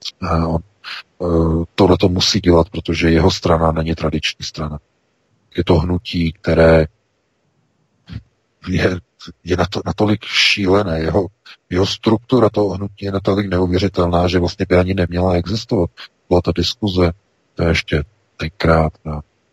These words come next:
Český televizi, a to už je hodně dávno. To bylo ještě za,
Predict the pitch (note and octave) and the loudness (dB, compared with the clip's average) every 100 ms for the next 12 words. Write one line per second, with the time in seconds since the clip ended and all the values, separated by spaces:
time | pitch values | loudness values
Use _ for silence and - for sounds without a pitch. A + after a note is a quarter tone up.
0 | _ _ _ - - D#2+ - - D#2 E2+ | _ _ _ -12 -6 -6 -8 -4 0 2
1 | E2+ D#2+ D2 E2+ D#2+ D#2 D#2 - D#2 D2+ | 2 -2 -4 -4 0 0 0 -4 -2 -2
2 | D2 D2 _ _ - - - F#2+ F#2+ F#2 | -2 -6 _ _ -8 -6 -4 2 4 4
3 | - E2+ E2 | 0 2 2